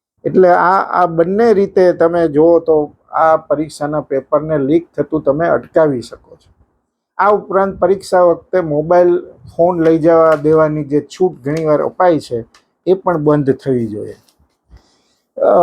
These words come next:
આ પ્રશ્ને બહુ બધો વિવાદ થયો છે, પણ, અ, શિક્ષણ પ્રધાન નવા ધર્મેન્દ્ર, અ, પ્રધાન બન્યા છે, જે એમણે બહુ સ્પષ્ટ કહ્યું છે કે અમે આમાં કોઈને છોડીશું નહીં.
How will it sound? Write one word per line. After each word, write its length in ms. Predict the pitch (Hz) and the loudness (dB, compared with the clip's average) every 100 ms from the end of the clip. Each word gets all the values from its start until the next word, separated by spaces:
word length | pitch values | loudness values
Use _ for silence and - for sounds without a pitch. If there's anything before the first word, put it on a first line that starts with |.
| 175 175 180 | 4 4 2
આ 200 | 175 175 | 2 0
પ્રશ્ને 720 | - 165 165 - 175 170 170 | -2 -4 -4 -4 -4 -2 -2
બહુ 360 | 156 147 170 180 | -2 2 2 2
બધો 300 | 170 160 165 | 0 0 0
વિવાદ 420 | 139 147 156 160 | 0 2 2 2
થયો 380 | - 151 151 156 | -2 -2 -2 -2
છે, 180 | 170 180 | -4 -6
પણ, 540 | - 151 160 151 147 _ _ _ _ | -4 -2 -2 -2 -8 _ _ _ _
અ, 380 | 139 139 135 139 | -10 -6 -6 -6
શિક્ષણ 520 | 131 - 139 - 156 | -8 -12 -12 -2 0
પ્રધાન 480 | 143 - 139 151 147 | 0 -2 0 2 0
નવા 400 | 135 135 143 143 | 0 2 4 4
ધર્મેન્દ્ર, 760 | 113 131 135 143 139 139 139 123 _ _ _ _ _ _ _ _ _ 131 | 2 0 -2 -8 -4 0 0 0 _ _ _ _ _ _ _ _ _ -10
અ, 180 | 131 | -8
પ્રધાન 560 | 123 - 135 135 147 139 | -6 -2 0 0 -2 0
બન્યા 340 | 135 156 165 | 0 2 0
છે, 240 | 139 131 113 | 0 -4 -4
જે 120 | 123 | -2
એમણે 560 | 117 120 131 147 147 139 | -2 -4 -8 -8 -6 -6
બહુ 200 | 143 139 | -2 -4
સ્પષ્ટ 560 | - - 147 - - | -2 -2 -2 -4 -4
કહ્યું 240 | 143 156 151 | 0 0 0
છે 140 | 147 | -2
કે 140 | 147 | -2
અમે 240 | 139 139 139 | -4 -4 -4
આમાં 280 | 135 135 131 | -4 -4 -4
કોઈને 400 | - 135 135 120 | 0 -2 -2 -8
છોડીશું 580 | - 143 147 - 135 | -2 0 0 -2 -8
નહીં. 180 | 127 123 | -8 -12